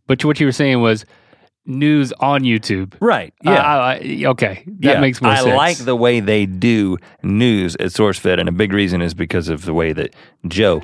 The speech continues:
Speaker 2: thinks about things.
Speaker 1: But their news is not limited to YouTube
Speaker 2: <laughs> No,
Speaker 1: news,
Speaker 2: it's all, it's
Speaker 1: which
Speaker 2: all
Speaker 1: is,
Speaker 2: kinds of news.
Speaker 1: it's all kinds of news. That's my point. You knew that, I knew that, and you listening also know that. So that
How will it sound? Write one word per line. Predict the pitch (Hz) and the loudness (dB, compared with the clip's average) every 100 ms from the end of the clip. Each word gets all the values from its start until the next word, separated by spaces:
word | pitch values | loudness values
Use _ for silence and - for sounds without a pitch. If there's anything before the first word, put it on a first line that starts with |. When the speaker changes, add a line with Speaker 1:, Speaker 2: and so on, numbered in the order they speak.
| - | -6
Speaker 2:
thinks | - 87 | -4 -4
about | - 71 - | -4 -8 -8
things. | - - | -8 -4
Speaker 1:
But | 143 | -2
their | 123 135 | -2 0
news | 147 156 135 | 2 2 0
is | 123 | 0
not | 131 123 | 0 0
limited | 127 135 131 120 113 | 0 2 0 0 -2
to | 117 | 0
YouTube | 110 117 143 135 123 113 | 0 2 0 2 0 2
Speaker 2:
<laughs> | |
No, | 165 | 2
Speaker 1:
news, | 127 113 135 | 2 2 2
Speaker 2:
it's | 190 | 2
all, | 214 | 0
it's | - | 0
Speaker 1:
which | 143 190 | 2 2
Speaker 2:
all | |
Speaker 1:
is, | 202 | 2
Speaker 2:
kinds | - 175 123 | 0 -2 0
of | 110 | 0
news. | 98 | 2
Speaker 1:
it's | 160 | 2
all | 190 160 | 2 2
kinds | - 165 147 | 0 -2 -2
of | 147 | -2
news. | 180 170 113 | 0 0 0
That's | 139 143 | 0 0
my | 135 123 | 0 0
point. | - 135 107 - - _ _ _ | 0 0 0 -2 -14 _ _ _
You | 151 180 | -2 0
knew | 196 185 | 2 2
that, | 160 151 | 2 2
I | 147 | 2
knew | 147 135 | 2 2
that, | 131 127 - - | 4 2 -2 -6
and | - 135 139 | -2 -2 2
you | 160 | 4
listening | 147 151 135 123 | 4 2 0 2
also | 127 123 117 | 2 2 0
know | 113 | 2
that. | 113 120 | 2 2
So | 165 | 2
that | 165 | 0